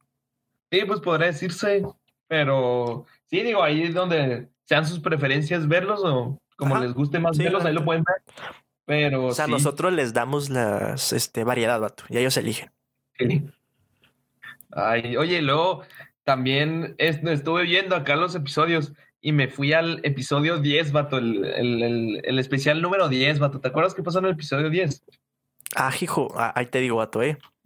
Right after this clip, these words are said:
Speaker 2: En el diez, vato. Ah, sí, vato, cómo no. El de los podcast fílicos, vato.
Speaker 1: El podcast fílicos, vato.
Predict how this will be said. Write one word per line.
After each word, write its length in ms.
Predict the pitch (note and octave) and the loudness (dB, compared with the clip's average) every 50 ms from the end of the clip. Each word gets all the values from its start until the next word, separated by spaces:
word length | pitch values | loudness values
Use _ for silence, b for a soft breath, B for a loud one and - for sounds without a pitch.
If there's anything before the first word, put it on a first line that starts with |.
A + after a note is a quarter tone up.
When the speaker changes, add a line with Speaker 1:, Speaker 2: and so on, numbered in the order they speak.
| - - | -8 -4
Speaker 2:
En 240 | - A#2+ A#2 A2+ A2+ | -2 -2 0 0 0
el 200 | A2 G#2 G#2 G#2+ | 0 0 0 0
diez, 220 | C3 D3+ F3 E3+ | 0 0 0 0
vato. 340 | D#3 D3 C#3+ - C#3 C#3 C#3 - | 0 -2 0 0 -2 -2 -2 -2
Ah, 400 | B2 A#2+ B2+ C3+ D3 D3+ D#3 E3 D#3+ | -2 0 0 0 2 0 0 0 -2
sí, 220 | - - A#2 A#2 | -4 -4 -2 0
vato, 260 | B2 B2+ C3 C3 B2 | 0 0 0 -2 -2
cómo 180 | - A#2+ A#2 A#2 | -2 0 -2 0
no. 280 | A2+ A2+ A#2+ B2+ C3+ - - - B B B B B B B _ | 0 0 -2 -2 -4 -6 -10 -18 B B B B B B B _
El 200 | - A#2 A#2 A2+ | -4 -2 0 0
de 100 | A2+ A#2 | 2 2
los 220 | A#2 A#2 A2+ A2 - | 2 0 0 -2 -2
podcast 420 | - - A#2+ - - B2+ A#2 - | -2 -4 -2 0 0 -2 0 0
fílicos, 380 | - C#3+ D3 D3+ C#3+ - C3 A#2+ | 0 0 0 0 0 -2 -2 -2
vato. 400 | A2+ G#2+ - - - - - _ _ _ _ _ _ _ _ | -2 -4 -4 -8 -12 -12 -14 _ _ _ _ _ _ _ _
Speaker 1:
El 120 | - A#2+ | -6 -4
podcast 420 | A#2 - C3+ C3 - - A#2+ - - | -2 -2 -2 -2 -2 -4 -6 -4 -2
fílicos, 400 | C3 C3+ D3 D3+ D3 D3+ C3+ - | -2 0 0 0 -2 -2 -2 -2
vato. 260 | A#2+ A#2 - - - | -2 -2 -2 -4 -8